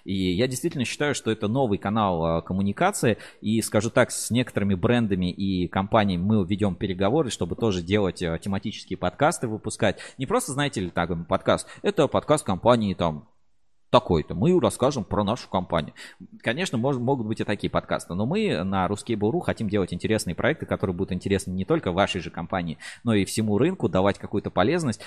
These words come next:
Поэтому, если вы хотите делать подкаст, у вас есть идея подкастов, или хотите продвигать свой подкаст у нас на портале русский бол точка ру или на проекте Кабель Ф М, а, размещаться там в наших соцсетях и так далее,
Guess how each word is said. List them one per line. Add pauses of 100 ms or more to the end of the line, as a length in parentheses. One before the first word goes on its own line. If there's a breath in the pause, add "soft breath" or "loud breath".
(140 loud breath)
Поэтому,
если
вы
хотите
делать
подкаст,
у
вас
есть
идея
подкастов,
или (160 loud breath)
хотите
продвигать
свой
подкаст
у
нас
на
портале
русский
бол
точка
ру
или
на (160)
проекте
Кабель
Ф
М, (260 loud breath)
а,
размещаться
там
в
наших
соцсетях
и
так
далее,